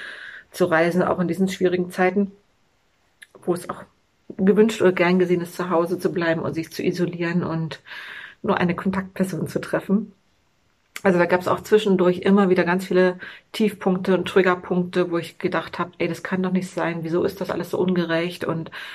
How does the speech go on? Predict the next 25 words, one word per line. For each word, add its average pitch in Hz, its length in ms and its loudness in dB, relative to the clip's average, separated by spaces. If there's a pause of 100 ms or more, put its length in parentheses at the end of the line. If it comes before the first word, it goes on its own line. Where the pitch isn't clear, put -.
(400)
wieso 180 180 4
dürfen 190 380 4
Menschen 175 340 -2
und 175 140 -2
wieso 175 180 2
dürfen 180 300 2
Menschen 175 360 0
nicht 175 220 2
und 175 140 0
warum 180 240 0
ist - 320 -2
das 185 240 0
so 190 100 4
schlimm, 196 320 2
wieso 185 180 2
schafft 190 300 -4
man 180 140 2
nicht, 180 100 -4
die 180 100 2
Menschen 180 360 2
zu 185 120 -4
testen 175 400 -2
oder 165 200 -2
zu - 120 -6
impfen?" 156 520 -6